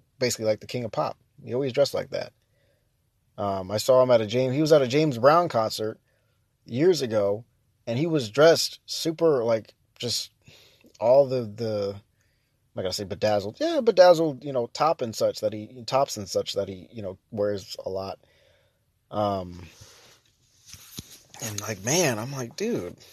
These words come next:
Michael, it's a concert." And he's just, like, sitting there in the audience. Like, that's one of the first times I've ever seen Michael just literally sitting in the audience with, you know, regular average Joes.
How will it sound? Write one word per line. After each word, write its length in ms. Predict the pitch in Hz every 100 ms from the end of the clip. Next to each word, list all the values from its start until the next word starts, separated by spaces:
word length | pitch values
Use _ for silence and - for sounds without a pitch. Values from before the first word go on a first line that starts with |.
| - _ - - - _ -
Michael, 260 | 175 208 95
it's 100 | 107
a 40 |
concert." 340 | - 208 -
And 100 | 143
he's 160 | 190 247
just, 160 | 226 196
like, 140 | 196
sitting 260 | - 196 180
there 80 |
in 60 | 135
the 100 | 180
audience. 380 | 233 294 101 -
Like, 120 | 110
that's 200 | 143 156
one 100 | 175
of 60 | 156
the 80 | 131
first 200 | 151 147
times 180 | 151
I've 100 | 120
ever 160 | 127 139
seen 180 | 151 127
Michael 260 | 120 113
just 180 | 101 104
literally 400 | 101 120 120 113
sitting 320 | - 120 110 -
in 200 | 170 180
the 140 | 135
audience 380 | 117 113 110 101
with, 120 | 113 - _ -
you 160 | 113
know, 100 | 113
regular 320 | 101 120 117
average 300 | 110 110 92
Joes. 420 | 92 135 101 98